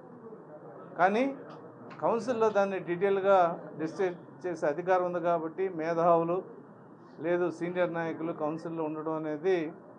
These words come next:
ఒక సాంప్రదాయం. అలా ఉండబట్టే గతంలో అమరావతి బిల్లుని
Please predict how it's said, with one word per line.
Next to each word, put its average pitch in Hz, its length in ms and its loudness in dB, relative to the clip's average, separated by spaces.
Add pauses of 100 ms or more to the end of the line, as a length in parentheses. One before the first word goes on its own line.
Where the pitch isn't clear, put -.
(200)
ఒక 131 60 -10
సాంప్రదాయం. 156 640 2 (840)
అలా 156 160 6
ఉండబట్టే 208 560 6
గతంలో 202 400 6
అమరావతి 190 420 8
బిల్లుని 180 540 -2